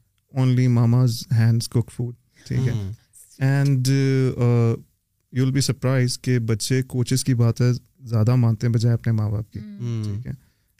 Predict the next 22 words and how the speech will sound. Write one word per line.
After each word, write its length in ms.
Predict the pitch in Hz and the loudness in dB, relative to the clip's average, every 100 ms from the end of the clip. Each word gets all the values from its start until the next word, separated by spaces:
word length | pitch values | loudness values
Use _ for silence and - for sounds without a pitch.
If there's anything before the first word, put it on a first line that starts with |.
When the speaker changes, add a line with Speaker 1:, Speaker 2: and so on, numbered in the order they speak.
| - | -2
Speaker 1:
And, 240 | 117 117 | 0 2
uh, 600 | 117 117 113 113 110 107 127 139 | 0 0 0 2 0 -2 -6 -12
وہ 160 | 117 113 117 127 | -10 -8 -8 -4
بلکہ 260 | 120 127 | -2 -2
کہتے 280 | 120 120 127 | -2 -2 0
ہیں 80 | 123 | -2
کہ 60 | |
"سر 180 | 120 120 | 0 0
یہ 120 | 117 | 0
دیکھیں، 320 | 113 110 - 113 | -2 -4 -4 -4
یہ 260 | 113 110 107 120 120 - 117 | -2 -4 -6 -10 -16 -20 -8
لیز 300 | 113 113 - | -4 -2 -2
کھاتا 360 | 107 - 107 | -4 -2 -4
ہے، 80 | 107 | -2
ایکس 220 | 107 - | -4 -4
وائی 140 | 113 110 | -4 -2
زیڈ 240 | 107 104 | -2 -6
چیزیں 300 | - 110 110 | -8 -10 -8
کھاتا 280 | 104 - - | -8 -10 -12
ہے۔" 60 | - _ _ _ _ _ | -16 _ _ _ _ _
تو 200 | - 127 | -20 -10
I'll 100 | 113 | -4